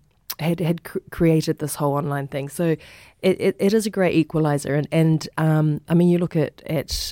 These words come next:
um, all the, I don't know, the, the, the makeup stars, and the, and it creates industry from bedrooms, basically. So we're really lucky with timing for the Coconet, because, um,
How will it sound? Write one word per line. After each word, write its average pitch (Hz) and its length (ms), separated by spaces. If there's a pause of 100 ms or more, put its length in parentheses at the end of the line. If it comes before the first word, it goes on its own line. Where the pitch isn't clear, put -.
um, 156 360
all 170 140
the, - 260 (240)
I 156 80
don't 139 120
know, 151 220 (140)
the, 156 220 (340)
the, 160 220
the 160 140
makeup 160 380
stars, 147 460
and 147 160
the, 143 120 (300)
and 160 140
it - 220
creates 165 400
industry 160 360
from 151 180
bedrooms, 147 460
basically. 143 480 (240)
So - 160
we're 226 200
really 269 200
lucky 247 260
with 202 140
timing 185 520
for - 120
the 160 60
Coconet, 160 580 (240)
because, 185 680
um, 165 400